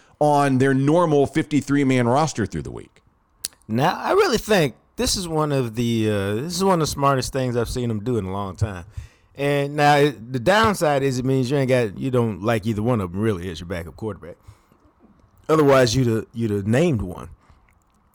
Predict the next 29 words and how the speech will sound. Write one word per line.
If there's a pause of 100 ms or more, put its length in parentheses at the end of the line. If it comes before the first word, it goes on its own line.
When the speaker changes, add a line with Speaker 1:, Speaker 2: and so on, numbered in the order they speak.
(420)
Speaker 2:
But
since
you
didn't,
instead
of
just
saying,
"Ah,
let's
pick,"
now
they're
like,
"You
know
what? (1600)
Let's
just
let
them
compete.
Let's
see
if
they
keep
getting
better.